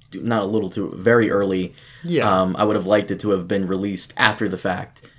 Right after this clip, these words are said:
Speaker 2: Yeah, and Elio and Linda also run Westeros dot org, which is a, a bull-, uh, a posting bulletin board site. Um, they, they, they manage the wiki, um,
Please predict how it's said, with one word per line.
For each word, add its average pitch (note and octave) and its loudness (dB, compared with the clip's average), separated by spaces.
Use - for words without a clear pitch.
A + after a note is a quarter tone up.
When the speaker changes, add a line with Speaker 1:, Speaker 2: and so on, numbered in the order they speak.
Speaker 2:
Yeah, E3 6
and E3 0
Elio G#3 8
and F3 4
Linda E3+ 4
also D#3 4
run C3 2
Westeros C3 0
dot A#2+ -2
org, A#2 0
which A2+ -6
is G#2 -8
a, G#2 -4
a G#2 -8
bull-, B2+ -2
uh, G#2+ -6
a B2 -8
posting C3 2
bulletin B2 -2
board A#2 -2
site. A2+ -4
Um, A2 -6
they, A2 -4
they, G#2+ -4
they A2 -6
manage A2+ -6
the G#2+ -10
wiki, A#2 -2
um, G#2+ -6